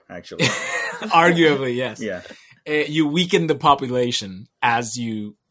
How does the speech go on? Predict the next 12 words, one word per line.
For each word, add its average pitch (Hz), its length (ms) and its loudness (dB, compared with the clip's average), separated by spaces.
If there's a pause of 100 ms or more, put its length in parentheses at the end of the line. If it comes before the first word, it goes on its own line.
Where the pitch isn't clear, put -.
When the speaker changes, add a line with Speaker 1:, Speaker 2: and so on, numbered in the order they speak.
(140)
Speaker 2:
complete 135 380 -8
your 120 120 -6
mission 117 280 -8
of 98 100 -16
killing - 280 -14
Popo. - 320 -20 (200)
Pues 175 300 2
Speaker 1:
Ujú. 98 180 -16
Speaker 2:
los 165 320 4
YouTube 180 320 -2
Shorts - 720 -2 (560)
son 156 640 -2